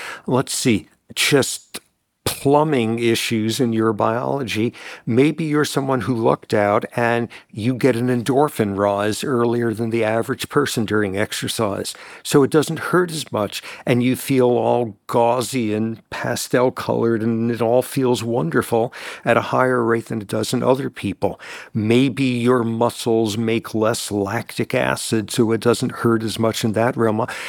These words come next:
Okay, so this is, like, plumbing stuff, as I said, but maybe, I don't know, maybe when you were a kid, you were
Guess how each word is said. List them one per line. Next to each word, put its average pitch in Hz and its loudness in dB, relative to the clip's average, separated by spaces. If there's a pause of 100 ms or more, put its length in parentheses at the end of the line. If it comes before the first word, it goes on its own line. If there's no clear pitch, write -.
(140)
Okay, 135 2
so 110 -2
this 117 0
is, 110 -2
like, 101 -2 (320)
plumbing 104 2
stuff, - -4
as 131 -2
I - -4
said, 104 -4 (360)
but 113 6 (180)
maybe, 135 2 (460)
I 107 0
don't 110 0
know, 151 2
maybe 127 0
when 123 4
you 127 -2
were 127 2
a 123 -4
kid, 139 -6
you 123 0
were 113 2